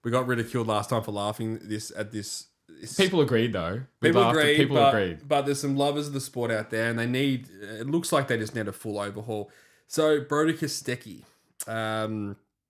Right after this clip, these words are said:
Speaker 1: s-, apparently sitting out the first race of the season.
Speaker 2: So, reigning champion, just won the title last
Speaker 1: Yes,
Speaker 2: year.
Speaker 1: reigning champion, just won the title. So, obviously, some sort of contract, um, disagreement with, with obviously Erebus Motorsport, his, his team.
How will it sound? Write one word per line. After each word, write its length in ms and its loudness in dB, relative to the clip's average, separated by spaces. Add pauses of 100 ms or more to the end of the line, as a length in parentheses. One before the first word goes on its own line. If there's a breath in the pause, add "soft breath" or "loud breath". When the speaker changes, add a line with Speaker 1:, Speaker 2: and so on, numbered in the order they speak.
(800 soft breath)
Speaker 1:
s-, 240 -4
apparently 320 4
sitting 340 2
out 100 -4
the 60 -10
first 320 -2
race 220 -2
of 60 -10
the 60 -8
season. 360 -6
Speaker 2:
So, 160 2
reigning 420 0
champion, 460 -4
just 240 -2
won 160 -2
the 60 -4
title 320 -6
last 180 -2
Speaker 1:
Yes, 360 -2
Speaker 2:
year. 100 -8
Speaker 1:
reigning 200 -2
champion, 360 -6
just 200 -10
won 120 -10
the 60 -14
title. 400 -12
So, 360 0 (400 loud breath)
obviously, 600 4
some 420 0
sort 240 2
of 140 -2
contract, 840 -2 (120)
um, 460 -6
disagreement 760 -2
with, 360 -6
with 140 -10
obviously 400 -6
Erebus 460 -6
Motorsport, 560 -6
his, 260 -12
his 200 -12
team. 380 -8